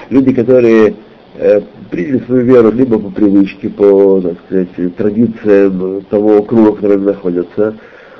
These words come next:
либо они как-то зашли с другой стороны, либо болеют с другой стороны, и мимо них это знание прошло,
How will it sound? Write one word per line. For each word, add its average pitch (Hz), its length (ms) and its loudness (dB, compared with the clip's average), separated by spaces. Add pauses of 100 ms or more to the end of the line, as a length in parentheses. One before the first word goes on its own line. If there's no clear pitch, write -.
(140)
либо 226 320 0
они 208 300 -2
как-то 190 340 -4
зашли 156 420 0
с 131 60 -2
другой 143 380 2
стороны, 120 400 2
либо 107 260 -2
болеют 113 280 2
с 135 320 2
другой 127 300 0
стороны, 113 440 0
и 123 140 -4
мимо 143 260 -2
них 143 400 -2
это 131 220 2
знание 127 540 2
прошло, 151 720 2